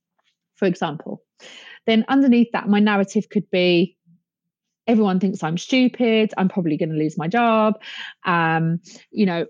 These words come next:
all of these things. Then it's really important to work out what part of that narrative is fact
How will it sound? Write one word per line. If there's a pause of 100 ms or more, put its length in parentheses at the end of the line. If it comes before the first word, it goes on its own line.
all
of
these
things. (1300)
Then
it's
really
important
to
work
out (680)
what
part
of
that
narrative
is (240)
fact